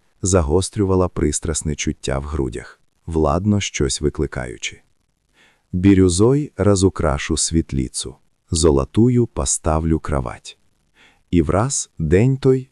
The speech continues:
безповоротно минулий і неможливий, яскравий, як дикий глід на тлі злото-синього осіннього дня,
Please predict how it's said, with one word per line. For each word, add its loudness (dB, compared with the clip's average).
безповоротно 2
минулий 2
і 2
неможливий, 2
яскравий, 0
як 2
дикий 2
глід 0
на 0
тлі 2
злото-синього 0
осіннього -2
дня, 0